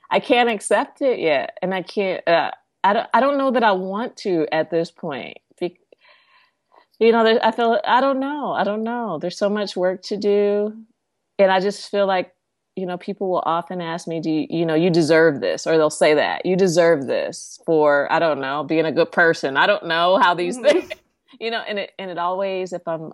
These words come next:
Speaker 1: honest, it, it confuses me. Uh, it not confuses me. I just feel like,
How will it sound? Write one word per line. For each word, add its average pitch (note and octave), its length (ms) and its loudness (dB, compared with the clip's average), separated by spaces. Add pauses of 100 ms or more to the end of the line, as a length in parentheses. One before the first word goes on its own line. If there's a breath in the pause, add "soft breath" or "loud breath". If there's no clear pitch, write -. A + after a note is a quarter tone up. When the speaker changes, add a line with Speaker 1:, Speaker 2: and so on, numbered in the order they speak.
Speaker 1:
honest, E3 560 -8
it, - 200 -8
it F3 220 0
confuses E3+ 760 0
me. D#3 220 -4
Uh, D3 260 2 (220)
it - 220 0 (400 loud breath)
not C4 200 2
confuses E3 800 0
me. C#3+ 200 -8
I D#3+ 120 0
just F3 240 -2
feel F#3 160 4
like, E3+ 380 2